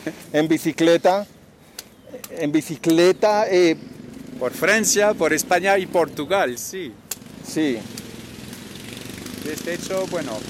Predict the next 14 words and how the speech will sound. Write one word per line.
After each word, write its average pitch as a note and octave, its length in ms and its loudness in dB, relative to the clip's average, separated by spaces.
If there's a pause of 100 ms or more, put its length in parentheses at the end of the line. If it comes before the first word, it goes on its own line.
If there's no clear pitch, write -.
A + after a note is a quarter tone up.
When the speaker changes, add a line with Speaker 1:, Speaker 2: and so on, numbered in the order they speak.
(180)
Speaker 1:
durante F3 380 -6
este, C#3+ 560 -6 (960)
este D3+ 220 -8
confinamiento, D#3+ 880 -4
porque C#3 320 -6 (440)
como D3+ 200 -4
la C#3+ 100 2
gente D3 360 -4
no C#3+ 120 -4
quería B2+ 500 -2
salir C3+ 500 -4
y A#2+ 80 -8
todo A2+ 340 -4
eso, D#3+ 320 -10